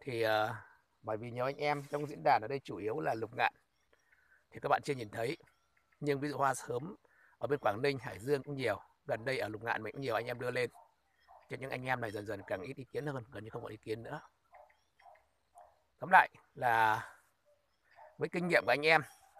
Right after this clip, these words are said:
thì có nhiều vấn đề mình nói sai. Ví dụ vải đang nhú lộc, chuyển thành hoa. Nhiều anh em cũng có ý kiến là mình nói sai.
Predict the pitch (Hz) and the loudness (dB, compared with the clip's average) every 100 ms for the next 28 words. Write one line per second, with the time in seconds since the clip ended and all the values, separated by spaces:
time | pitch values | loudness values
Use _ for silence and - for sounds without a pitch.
0 | - _ 147 120 139 160 127 120 135 117 | -20 _ -2 -2 -2 0 0 2 4 4
1 | 101 107 107 110 - 143 123 - _ _ | 4 -4 -4 -4 4 4 4 0 _ _
2 | _ _ _ _ _ _ - 160 175 - | _ _ _ _ _ _ -10 -2 0 0
3 | 123 113 90 143 147 175 147 - _ _ | 4 4 6 4 4 4 4 4 _ _
4 | _ - _ _ _ _ _ - - 95 | _ -20 _ _ _ _ _ -4 -4 -2
5 | 120 123 - - - _ _ _ - _ | 0 0 -2 -10 -20 _ _ _ -20 _
6 | _ _ 131 120 127 135 135 143 135 143 | _ _ 0 2 2 0 -4 -8 -10 -8
7 | 131 135 151 117 104 98 92 - - 127 | -6 -2 -2 -2 -6 -10 -16 -20 -10 -6
8 | 127 147 127 | 2 6 6